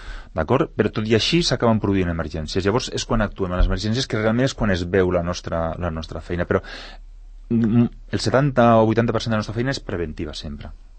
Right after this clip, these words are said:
Mm? Sí que és cert que, eh, actuem més en, en emergències que es produeixen, per sort, eh, poques vegades, però malauradament,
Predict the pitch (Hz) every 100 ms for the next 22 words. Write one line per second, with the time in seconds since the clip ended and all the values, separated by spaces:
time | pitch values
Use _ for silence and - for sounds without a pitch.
0 | - 92 143 - - - - - - -
1 | 139 143 - - 156 117 135 151 113 107
2 | 101 98 95 95 - 98 - 110 117 117
3 | 120 - - 101 98 95 92 90 87 85
4 | - 95 92 90 104 113 135 - - 98
5 | 92 95 104 90 95 - 104 92 - -
6 | 95 87 85 - 113 113 110 113 123 117
7 | 143 - - - 110 104 104 107 117 120
8 | 123 143